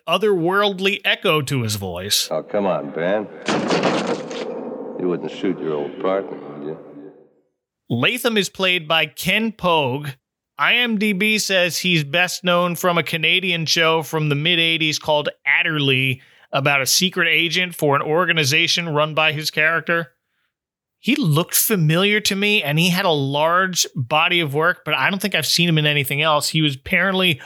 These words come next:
Speaker 1: additional voices in the Star Wars cartoon Droids, but that's all I got.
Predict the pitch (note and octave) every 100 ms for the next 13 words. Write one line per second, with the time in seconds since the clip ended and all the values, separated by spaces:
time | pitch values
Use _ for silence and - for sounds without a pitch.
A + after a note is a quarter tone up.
0 | - - D#3+ C#3 E3 F#3 F3 D#3+ D3+ F3
1 | E3+ G3 F3 F#3+ D3+ C#3+ - D#3 D3+ D#3+
2 | E3+ E3+ - F3 - F3+ D#3+ C3 C3+ C#3+
3 | E3 F3+ - C3+ C3+ C3 C#3 G#2+ G#2 F#2
4 | B1